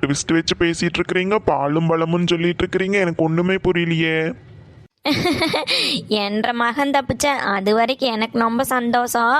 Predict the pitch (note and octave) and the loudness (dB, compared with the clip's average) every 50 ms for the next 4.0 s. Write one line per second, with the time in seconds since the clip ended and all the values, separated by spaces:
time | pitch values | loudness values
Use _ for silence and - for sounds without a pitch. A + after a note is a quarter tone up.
0 | D4 C4 A#3+ A#3 A#3 A#3 A#3 A3+ A#3 A#3+ C4 C#4+ D4+ D#4 D4+ C#4+ C4 C4 C4+ C4+ | 2 2 0 0 2 2 2 4 4 4 4 4 2 2 2 2 4 4 2 2
1 | C#4 B3+ - B3+ A#3+ B3 B3+ B3 B3 G#3+ - A3+ G#3 G#3 G#3+ A3 A3+ A#3 A#3+ A#3+ | 0 0 0 0 0 2 2 2 0 0 0 -2 0 0 2 2 2 2 2 2
2 | A#3+ C4+ C#4+ C#4 C4 B3+ B3 - - B3 A#3+ A#3+ A#3 A#3 A3 - - - - - | 2 2 2 2 0 0 0 0 2 2 2 2 2 0 -2 -2 -4 -14 -20 -20
3 | - - - - - - _ - - - - - - D3 D3 D#3 E3+ G3+ B3+ - | -20 -20 -20 -20 -20 -20 _ -20 -20 -20 -10 -2 2 4 4 4 4 4 2 0